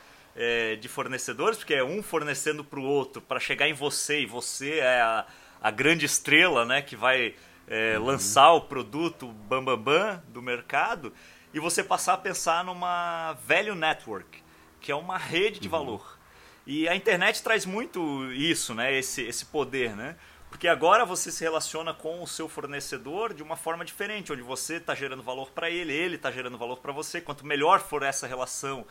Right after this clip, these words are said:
Speaker 1: é, mais as empresas têm, é, a oportunidade de crescer, de crescer juntas, de você perceber que o seu competidor É, quem sabe ele pode ser um seu parceiro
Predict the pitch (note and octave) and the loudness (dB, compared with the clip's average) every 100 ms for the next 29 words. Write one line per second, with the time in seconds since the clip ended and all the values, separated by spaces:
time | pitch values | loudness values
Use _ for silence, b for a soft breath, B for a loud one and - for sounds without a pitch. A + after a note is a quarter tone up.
0 | B B B A2+ A#2+ A#2+ A#2+ A#2 A2+ A2+ | B B B -6 -2 0 0 0 -2 -2
1 | B2 E3 F#3 C3+ B2 B2+ C3+ C3 B2+ A#2+ | 4 4 4 -2 -6 -8 -8 -8 -8 -8
2 | - B2 B2 A#2+ A#2 A2 G#2 G2+ G2 F#2 | -10 -8 -8 -10 -12 -12 -10 -8 -8 -6
3 | A#2 B2+ C#3+ - C3 B2+ B2 - D3+ D3+ | -6 -6 -10 -10 -2 -2 -2 -6 -6 -4
4 | - F3+ F#3 B B B - C#3+ G3 F#3 | -2 -2 -4 B B B -8 -4 0 2
5 | F#3+ B2+ F3+ A#3 - G#3 G3+ - B B | 2 0 -2 -4 -4 -6 -6 -12 B B
6 | - D#3+ F#3 - G#3 A3 - F#3 D#3+ F#3 | -14 -2 0 0 0 0 -2 -2 -2 -4
7 | - F3 - G3+ G3+ G3+ - F#3 F3+ D3 | -6 -8 -4 -4 -4 -6 -4 -6 -6 -2
8 | E3+ F3 - - b b b C3+ C#3+ C#3 | 0 0 -2 -10 b b b -4 -2 -2
9 | C3+ C3+ C3 B2+ F3 - F3+ F3+ E3+ E3+ | -2 0 -2 -2 -4 2 4 4 2 0
10 | D#3+ E3+ - E3+ D#3+ D3 - E3 F#3 F3+ | 0 -4 -6 -6 -4 -4 -2 -2 -2 -4
11 | E3+ | -8